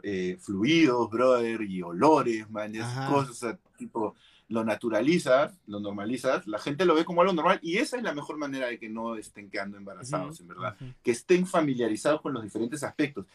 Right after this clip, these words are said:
Speaker 1: Si tú el sexo lo vuelves una especie de mito, la gente le gusta derribar mitos.
Speaker 2: Claro.
Speaker 1: O sea, es, es como cuando dices a tus chibolos, "No pueden salir de esta puerta, y no le voy a poner llave", pero no pueden salir, van a salir, pero no.
Speaker 2: <laughs> Claro,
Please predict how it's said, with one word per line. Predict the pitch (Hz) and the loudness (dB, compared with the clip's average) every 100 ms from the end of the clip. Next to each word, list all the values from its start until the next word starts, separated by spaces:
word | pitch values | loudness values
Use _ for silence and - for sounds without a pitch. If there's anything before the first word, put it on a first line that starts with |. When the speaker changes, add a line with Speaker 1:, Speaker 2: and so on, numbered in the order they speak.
| _ - | _ -12
Speaker 1:
Si | 139 | -4
tú | 135 190 | 4 4
el | 196 | 6
sexo | 190 185 196 | 2 4 4
lo | 160 | 6
vuelves | 160 165 | 6 4
una | 170 | 0
especie | 156 160 165 | -2 0 2
de | 113 | 2
mito, | 131 127 123 - _ _ _ _ | 0 -2 -4 -6 _ _ _ _
la | - | -8
gente | - 185 180 190 | 0 2 4 4
le | 190 | 4
gusta | 143 156 185 | 0 2 2
derribar | 165 135 156 180 | 2 4 4 4
mitos. | 175 - - - _ _ _ _ - - | 0 -2 -10 -18 _ _ _ _ -20 -16
Speaker 2:
Claro. | 143 131 | -8 -6
Speaker 1:
O | 107 | -4
sea, | 107 98 92 _ _ - _ - | -2 -2 -4 _ _ -20 _ -10
es, | 151 _ _ - - - | -10 _ _ -20 -10 -6
es | 156 | 2
como | 196 151 | 2 4
cuando | 139 | 4
dices | 165 185 | 4 4
a | 170 | 0
tus | 143 139 | 0 0
chibolos, | 147 175 175 | 4 4 4
"No | 196 | 0
pueden | 220 220 196 | 0 0 2
salir | 185 220 240 190 - | 4 4 4 2 -4
de | - 196 | 0 2
esta | 202 185 | 2 2
puerta, | 226 202 185 139 98 _ _ _ _ | 2 2 2 0 0 _ _ _ _
y | 139 | 0
no | 156 233 | 4 4
le | 226 | 4
voy | 233 | 4
a | 214 | 2
poner | 196 214 | 0 -2
llave", | 208 233 170 123 | 0 2 2 -2
pero | 135 143 | -6 -4
no | 202 | -4
pueden | 240 247 | -2 -2
salir, | 208 196 226 | 0 -2 0
van | 127 220 | 0 0
a | |
salir, | - - 254 202 | 0 0 -2 -4
pero | 170 175 | -6 -4
no. | 220 | 0
Speaker 2:
<laughs> | 214 - 277 240 - 247 220 254 202 262 226 | 0 2 2 4 4 4 4 0 0 -6 0
Claro, | 254 285 | 4 6